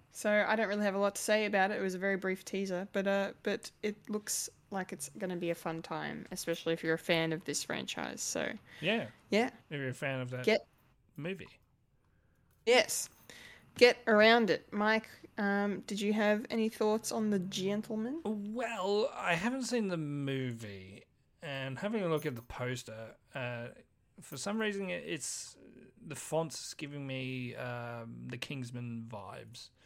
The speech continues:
Speaker 2: which is
Speaker 1: Hmm.
Speaker 2: weird. Um,
Speaker 1: <laughs>
Speaker 2: and knowing Guy Ritchie, it's all to do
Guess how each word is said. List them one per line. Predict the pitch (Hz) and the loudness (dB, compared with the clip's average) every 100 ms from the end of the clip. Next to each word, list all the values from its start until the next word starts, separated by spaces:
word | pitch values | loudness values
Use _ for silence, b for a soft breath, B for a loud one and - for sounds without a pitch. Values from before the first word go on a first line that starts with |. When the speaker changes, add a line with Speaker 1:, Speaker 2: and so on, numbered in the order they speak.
| b b b b | b b b b
Speaker 2:
which | 127 117 | -10 -6
is | 107 | 0
Speaker 1:
Hmm. | 202 | 2
Speaker 2:
weird. | 185 160 160 113 B _ | 2 0 -6 -12 B _
Um, | 135 127 127 127 123 123 127 | -6 -4 -4 -4 -6 -8 -8
Speaker 1:
<laughs> | - 226 233 220 214 190 - - | -4 0 4 6 4 0 -4 -4
Speaker 2:
and | 143 139 | -2 4
knowing | 156 185 170 | 6 8 8
Guy | 170 | 6
Ritchie, | 147 147 147 147 139 135 | 6 2 -2 -2 -2 -2
it's | 123 - - - - - | -4 -8 -10 -10 -12 -8
all | 131 127 | -6 -6
to | 123 | -8
do | 123 117 117 120 120 117 | -8 -6 -6 -8 -10 -10